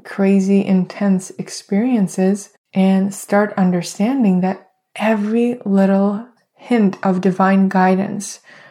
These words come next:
that I get in this physical realm is an expression of the divine. So whether that's an idea to come up with a series of cacao offerings,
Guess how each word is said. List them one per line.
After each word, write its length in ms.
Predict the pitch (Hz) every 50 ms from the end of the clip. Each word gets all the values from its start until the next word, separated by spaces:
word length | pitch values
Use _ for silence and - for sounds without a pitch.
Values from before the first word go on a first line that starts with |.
| _ _ _ _ _ -
that 220 | 202 190 185 185 -
I 160 | 185 180 180
get 580 | 175 180 - 226 240 240 - - - - - - _ _ _ - _ _ _ _ _ _
in 120 | 202 190 190
this 220 | 185 180 185 -
physical 480 | - 220 214 208 208 202 - 190 185 185
realm 480 | 185 202 233 233 220 208 208 214 202 - _ _ _ _ _ _
is 320 | 208 214 214 208 190 196
an 140 | 196 190 190
expression 840 | 190 190 - - - 185 180 180 - - 202 196 190 196 202 196 - _ _
of 180 | - 185 180 180
the 80 | 190 185
divine. 400 | 185 180 175 185 190 - - - _ _ _ _ _ _
So 160 | - - 202
whether 280 | 185 196 214 208 220 208
that's 320 | 196 190 185 185 - -
an 180 | - - 190 185
idea 500 | 185 180 180 180 190 202 202 202 190 185
to 540 | 190 - - 202 196 190 190 190 185 175 - _ _ _ _ _ -
come 160 | - 220 202
up 160 | 202 196 190
with 80 | 196 185
a 80 | 185 185
series 460 | - - 202 202 208 208 202 196 - -
of 360 | 202 190 190 190 190 190 - - - - - - - - _ _ _ _ _ _ _ _
cacao 680 | - 196 190 - - - 202 202 233 247 233 208 196
offerings, 800 | - - 190 185 180 - - 202 202 226 269 269 269 - -